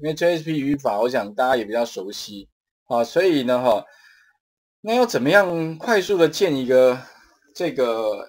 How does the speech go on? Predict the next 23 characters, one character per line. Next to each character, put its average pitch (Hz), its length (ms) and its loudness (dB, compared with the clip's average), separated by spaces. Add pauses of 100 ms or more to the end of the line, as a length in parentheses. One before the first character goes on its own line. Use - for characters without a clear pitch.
(120)
J 180 180 -4
S - 140 -12
P 156 180 -4
的 120 280 0
环 113 260 -4
境 113 300 -8
哈， 90 260 -12 (480)
其 143 160 -10
实 147 100 -4
非 160 80 -2
常 135 140 -2
简 90 220 -14
单。 95 260 -8 (1000)
而 156 180 -4
我 165 140 -2
已 143 60 -2
经 147 180 -6
帮 139 180 -4
各 139 80 -4
位 127 60 -2
打 - 200 -8
包 113 240 -4
好， - 260 -18